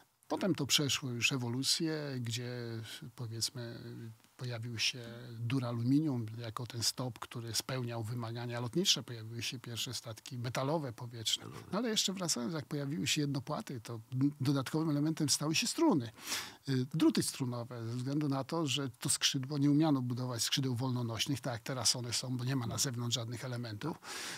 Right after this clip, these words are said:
Speaker 1: Natomiast, no,
Speaker 2: Skrzydła
Speaker 1: trzeba było
Speaker 2: utrzymują
Speaker 1: jakieś
Speaker 2: samolot,
Speaker 1: No
Speaker 2: prawda?
Speaker 1: właśnie.
Speaker 2: Tak.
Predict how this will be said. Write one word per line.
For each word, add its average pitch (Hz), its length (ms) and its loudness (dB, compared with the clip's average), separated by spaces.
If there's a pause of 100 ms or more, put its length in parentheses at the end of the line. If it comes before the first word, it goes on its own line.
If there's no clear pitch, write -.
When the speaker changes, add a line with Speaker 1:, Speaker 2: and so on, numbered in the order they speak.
(120)
Speaker 1:
Natomiast, 143 320 2
no, 147 60 6
Speaker 2:
Skrzydła 127 60 0
Speaker 1:
trzeba 156 200 6
było 160 180 6
Speaker 2:
utrzymują 123 360 4
Speaker 1:
jakieś 92 140 2
Speaker 2:
samolot, 80 340 0
Speaker 1:
No 139 100 2
Speaker 2:
prawda? 139 220 0
Speaker 1:
właśnie. 127 280 -4
Speaker 2:
Tak. 143 180 -8